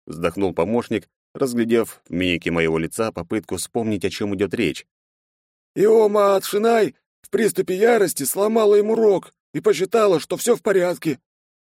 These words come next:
Speaker 2: Мы рождены от отца Цварга, и, к сожалению, ни одна пиксианка не представляет себе уровень боли даже при крошечной трещинке в кончике рога".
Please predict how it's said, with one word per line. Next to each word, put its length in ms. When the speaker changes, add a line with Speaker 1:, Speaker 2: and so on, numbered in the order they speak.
Speaker 2:
Мы 140
рождены 360
от 140
отца 340
Цварга, 540
и, 240
к 40
сожалению, 640
ни 100
одна 380
пиксианка 760
не 120
представляет 600
себе 180
уровень 400
боли 300
даже 240
при 140
крошечной 520
трещинке 560
в 80
кончике 380
рога". 400